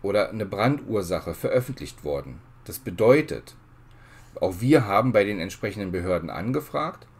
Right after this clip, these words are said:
und wollten wissen, was genau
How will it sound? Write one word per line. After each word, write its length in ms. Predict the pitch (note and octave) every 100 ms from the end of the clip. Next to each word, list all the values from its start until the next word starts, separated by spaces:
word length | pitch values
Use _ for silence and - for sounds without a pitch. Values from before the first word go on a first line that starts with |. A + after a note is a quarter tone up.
| - - - -
und 320 | G#2 G#2+ -
wollten 400 | F#2+ G#2+ A2+ G#2+
wissen, 420 | A#2 C3+ D3 D3 D#3+ - - -
was 440 | E3+ C#3 - - - -
genau 480 | - G#2 F#2+ G#2 G#2